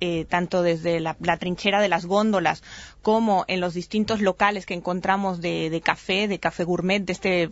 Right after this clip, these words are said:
formato que le llaman bakery, ¿no? Porque no es solamente la experiencia del café, que es importante, inclusive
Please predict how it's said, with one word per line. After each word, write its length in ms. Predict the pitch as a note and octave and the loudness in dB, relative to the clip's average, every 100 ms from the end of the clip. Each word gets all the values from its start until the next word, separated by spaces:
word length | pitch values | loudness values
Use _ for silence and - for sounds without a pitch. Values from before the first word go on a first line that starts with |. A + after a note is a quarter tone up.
| - | -4
formato 560 | - F#3 F#3+ F#3+ - | 0 2 4 2 0
que 100 | - | -6
le 80 | F3+ | -4
llaman 340 | F3 F3+ F3 E3+ | -4 -2 -2 0
bakery, 540 | G3+ G#3+ F#3+ F3 A#3+ - - - - | 0 0 0 -2 -2 -8 -20 -14 -2
¿no? 160 | G#3 | -2
Porque 220 | G#3+ G3 G3+ | 0 0 0
no 80 | |
es 60 | B3 | 2
solamente 420 | C#4+ A#3 G#3+ G#3+ | 2 2 2 -2
la 60 | G3+ | -4
experiencia 540 | - - G3 G3 G#3 | -2 -2 -2 -2 0
del 140 | F#3+ F3+ | 0 2
café, 420 | E3+ - G3 A#3 | -2 0 -4 -4
que 100 | G3+ | -4
es 100 | F#3+ | 0
importante, 640 | A3 G3 F#3 G#3+ A#3+ A3 | 0 0 0 2 0 -2
inclusive 600 | F#3 F3+ F3+ - G#3+ G3+ | -4 -6 -8 -2 0 0